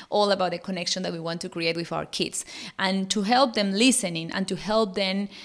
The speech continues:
to help us from redirecting them from a situation that might be dangerous or that they shouldn't be doing, is a lot better if we connect first and then we redirect. So this is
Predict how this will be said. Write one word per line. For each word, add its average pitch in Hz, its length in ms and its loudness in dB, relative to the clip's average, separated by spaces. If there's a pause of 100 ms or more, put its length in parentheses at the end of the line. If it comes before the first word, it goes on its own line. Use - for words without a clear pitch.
(140)
to 226 80 2
help 202 360 4
us 208 240 0
from 190 560 -4
redirecting 220 640 0
them 190 140 -4
from 185 180 -8
a 170 40 -8
situation 180 500 0
that 175 140 0
might 160 160 -2
be 160 80 -2
dangerous 202 640 6
or 180 80 0
that 165 260 0
they 160 100 0
shouldn't 220 300 0
be 185 100 0
doing, 208 400 2 (300)
is 196 120 -2
a 190 60 4
lot 185 180 4
better 170 180 4
if 170 240 -2
we 165 120 -2
connect 160 520 -4
first - 520 -6 (160)
and 170 200 0
then 165 160 -4
we 165 100 -6
redirect. - 760 -8 (220)
So - 140 -8
this 175 220 -4
is 170 300 -6